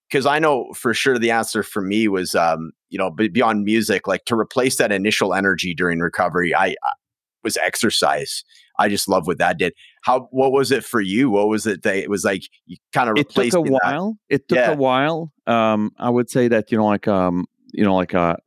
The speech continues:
Speaker 2: uh, family, I have three kids, you know, like, so, so, you know, like, kind of the family thing took over and, you know,
Speaker 1: Sure,
Speaker 2: um,
Speaker 1: yeah.
Speaker 2: um, my, my career was a bit of a, a mess. So for, for a while, I kept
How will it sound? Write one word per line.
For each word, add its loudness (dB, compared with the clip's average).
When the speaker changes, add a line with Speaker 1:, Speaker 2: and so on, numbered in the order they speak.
Speaker 2:
uh, -8
family, 0
I 0
have 0
three 0
kids, 0
you 2
know, 4
like, 0
so, 2
so, 0
you 0
know, 2
like, 0
kind -2
of -2
the -4
family 0
thing 0
took -2
over 2
and, -2
you -2
know, 2
Speaker 1:
Sure, 2
Speaker 2:
um, -2
Speaker 1:
yeah. 2
Speaker 2:
um, -4
my, 0
my 0
career 4
was -2
a 0
bit 0
of -2
a, -2
a 0
mess. 0
So -2
for, 0
for 0
a 0
while, 2
I -4
kept -6